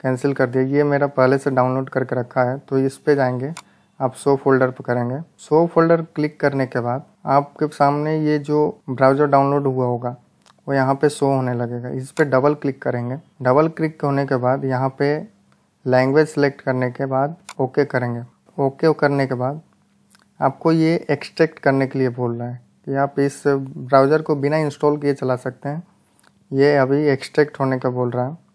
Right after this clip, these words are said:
एक्सट्रैक्ट आपको कहाँ करना है, ये ब्राउज़ कर लें। जहाँ एक्सट्रैक्ट करवाना चाहते हैं,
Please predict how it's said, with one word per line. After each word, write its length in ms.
एक्सट्रैक्ट 540
आपको 300
कहाँ 300
करना 340
है, 400
ये 80
ब्राउज़ 380
कर 140
लें। 240
जहाँ 420
एक्सट्रैक्ट 520
करवाना 400
चाहते 340
हैं, 260